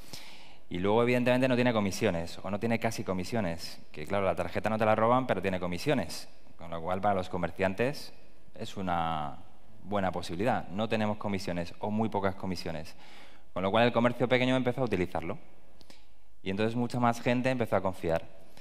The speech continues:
Pero ya no es que el comercio pequeño, a día de hoy, no es que el comercio pequeño solo confíe en el Bitcoin, y por eso os digo que no es como el, como el Monopoly, que es un tema serio. Hay compañías como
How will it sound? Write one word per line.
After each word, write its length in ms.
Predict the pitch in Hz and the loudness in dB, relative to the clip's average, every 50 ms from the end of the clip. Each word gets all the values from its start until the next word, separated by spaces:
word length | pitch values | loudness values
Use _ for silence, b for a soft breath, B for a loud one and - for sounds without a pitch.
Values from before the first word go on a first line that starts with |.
| B B B - 92 | B B B -2 -2
Pero 80 | 90 | 0
ya 160 | 87 95 104 | 2 4 4
no 220 | 110 123 123 127 127 | 4 4 4 4 4
es 200 | 127 127 123 - | 4 4 2 2
que 60 | - | 2
el 80 | 117 110 | 2 2
comercio 400 | - 107 110 113 117 117 117 101 | 4 2 2 2 0 0 -2 0
pequeño, 300 | 104 107 107 110 110 101 | 0 2 2 2 4 4
a 20 | |
día 160 | 101 107 110 | 4 4 4
de 80 | 110 113 | 4 4
hoy, 140 | 117 120 117 | 2 2 2
no 160 | 113 117 123 | 4 4 2
es 120 | 127 - | 2 2
que 80 | - 117 | 2 0
el 80 | 113 | 2
comercio 380 | 101 110 104 113 110 - 117 98 | 2 2 2 2 2 0 -2 0
pequeño 280 | - 101 107 107 107 101 | 0 0 0 0 -2 -2
solo 220 | - 113 107 101 | -2 0 0 0
confíe 360 | 92 95 95 95 - 101 98 | 0 0 -2 -2 0 0 0
en 120 | 95 95 95 | 2 0 0
el 120 | 92 87 | -2 -2
Bitcoin, 440 | 82 92 87 - - 117 127 120 110 | -2 -2 -4 -2 -2 0 0 0 0
y 60 | 95 | 0
por 140 | 85 90 90 | -2 -2 -4
eso 180 | 95 - 110 | -4 -4 -6
os 80 | 104 95 | -6 -4
digo 220 | 101 110 113 104 | -2 0 0 0
que 100 | 92 98 | 2 0
no 80 | 92 95 | 0 -2
es 100 | 101 - | -2 -2
como 200 | - 107 98 95 | -2 -2 -2 0
el, 340 | 92 92 90 90 87 87 85 - | 0 0 -2 -2 -4 -6 -6 -6
como 180 | - 92 90 90 | -6 -4 -2 -2
el 60 | 87 | -2
Monopoly, 420 | 87 87 85 80 - 110 123 107 | -2 -2 -2 -2 -2 0 0 0
que 60 | 90 | 0
es 100 | 90 92 | -2 -2
un 100 | 98 92 | -4 -4
tema 200 | 87 92 87 87 | -4 -2 -2 -2
serio. 340 | 85 - 120 131 123 90 85 - B B B B B B B B B B B B B B | -2 -2 -2 -2 -2 -2 -4 -6 B B B B B B B B B B B B B B
Hay 140 | - 90 | -2 -2
compañías 760 | 92 120 117 110 113 117 131 131 117 90 87 87 - - - - - - - - | 0 2 4 4 4 6 6 6 4 4 2 0 -4 -6 -8 -8 -8 -8 -8 -6
como 480 | - - 92 90 87 87 87 87 87 | -4 -2 0 0 2 2 2 0 -2